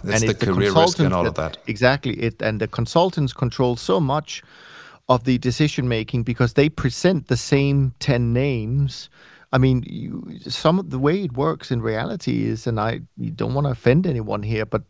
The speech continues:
Speaker 2: that's what we are being told. We're being told by consult-, some consultants, not everyone, but some consultants, "Oh yeah, if you want us to review you, you need to get five of our clients to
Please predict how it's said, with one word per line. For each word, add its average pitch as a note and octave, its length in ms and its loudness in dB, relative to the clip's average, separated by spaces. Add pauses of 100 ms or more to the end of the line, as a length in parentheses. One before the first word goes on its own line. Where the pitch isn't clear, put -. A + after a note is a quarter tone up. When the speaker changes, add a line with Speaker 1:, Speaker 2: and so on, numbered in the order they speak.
Speaker 2:
that's A#2 240 0
what B2 140 2
we B2 100 4
are A2+ 60 0
being A2+ 220 0
told. A#2+ 500 -6 (420)
We're E3 160 6
being F#3+ 200 2
told B2 520 0
by A#2 160 2
consult-, - 480 -2
some E3 160 4
consultants, G2 480 -2
not E3 180 0 (120)
everyone, A2 420 -4
but - 140 -8
some E3+ 160 2
consultants, A#2 560 -2 (420)
"Oh D#3+ 80 6
yeah, D#3+ 280 4
if C#3+ 200 -6
you C3 80 4
want E3+ 200 0
us F3+ 100 -2
to - 120 0
review B2+ 500 0
you, A#3 340 -2 (420)
you D3 100 4
need D3+ 180 4
to E3 60 -2
get C#3+ 140 2
five C#3+ 720 0
of B2 140 4
our B2 240 4
clients C3 540 0
to C3 320 2